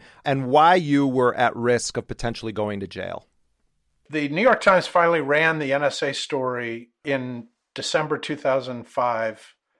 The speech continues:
Speaker 2: after I told them it was gonna be in my book. You know, we had these long meetings that I described, and finally they ran it.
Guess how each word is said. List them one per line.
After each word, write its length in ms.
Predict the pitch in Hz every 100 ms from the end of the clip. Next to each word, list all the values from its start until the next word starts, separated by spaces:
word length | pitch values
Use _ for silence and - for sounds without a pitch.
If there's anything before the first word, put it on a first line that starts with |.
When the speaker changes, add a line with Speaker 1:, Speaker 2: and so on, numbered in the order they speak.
| _ _ _ _
Speaker 2:
after 320 | 147 - 156
I 80 | 135
told 260 | - 175 156
them 160 | 156
it 80 | 139
was 120 | 131
gonna 180 | 156 139
be 140 | 135 131
in 80 |
my 140 | 123 117
book. 440 | 117 120 117 - - _ _
You 120 | 127
know, 160 | 113 113
we 140 | 113
had 120 | 120 120
these 240 | 120 123
long 380 | 123 131 127 123
meetings 480 | 127 127 127 123 123
that 100 | 120
I 80 |
described, 600 | 120 107 - 123 123 117 123
and 180 | 120
finally 340 | 131 170 160 147
they 140 | 135
ran 300 | 120 127 123
it. 160 | 113